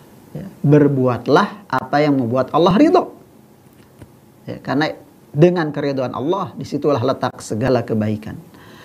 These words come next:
Kama anna kulla bala'in wa musibah fi ghadabi. Sebagaimana halnya setiap bala, bencana, setiap musibah itu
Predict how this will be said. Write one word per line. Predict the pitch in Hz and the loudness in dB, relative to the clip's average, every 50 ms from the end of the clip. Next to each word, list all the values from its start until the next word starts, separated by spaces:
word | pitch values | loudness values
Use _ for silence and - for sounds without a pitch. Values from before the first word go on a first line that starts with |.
| - - - - - | -20 -20 -16 0 2
Kama | 160 175 175 170 165 160 160 - | 4 6 6 6 6 6 4 4
anna | - 247 339 359 302 240 208 - | 2 2 2 2 0 -2 -2 -2
kulla | - 311 311 302 262 226 | -2 -2 2 4 4 4
bala'in | 208 180 180 180 185 220 240 240 240 214 | 6 4 4 4 4 4 4 2 2 0
wa | 202 196 185 | 2 2 2
musibah | 175 170 165 165 - 262 277 294 269 294 320 285 - - - - _ - | 2 2 -2 -2 0 2 2 4 4 4 4 2 -2 -8 -16 -18 _ 0
fi | 160 156 151 143 131 | 2 4 4 4 2
ghadabi. | 117 131 139 123 120 123 123 120 113 107 - - - - | 2 0 0 0 0 -2 -2 -4 -6 -8 -10 -16 -20 -20
Sebagaimana | - - 151 131 127 131 123 131 123 127 127 123 117 | -10 -6 -2 0 0 2 2 2 2 2 2 0 4
halnya | 117 190 214 226 208 170 127 98 - - - - _ _ | 6 6 6 6 4 0 -6 -10 -12 -18 -20 -20 _ _
setiap | - 170 165 - 185 160 131 - | -10 -10 -4 0 2 2 2 0
bala, | - 139 127 131 143 180 233 233 208 185 147 | -4 -8 -4 -2 0 4 4 4 4 2 -2
bencana, | 139 151 156 180 180 151 143 - - 180 202 214 165 143 139 139 - - - - - - - _ - _ - _ _ | -2 2 2 2 2 2 -2 -4 -4 -4 -2 -2 -2 -2 -4 -4 -8 -16 -20 -20 -20 -20 -20 _ -20 _ -20 _ _
setiap | - - 156 - - 165 165 156 - 160 | -6 -4 -4 -4 0 2 2 2 2 0
musibah | 165 160 147 147 - 240 247 180 180 160 185 - - - - - _ _ _ _ _ | -2 -2 -2 0 2 4 4 6 4 4 2 -2 -12 -20 -20 -20 _ _ _ _ _
itu | 147 147 147 - 143 127 | -4 -4 -4 -2 -4 -4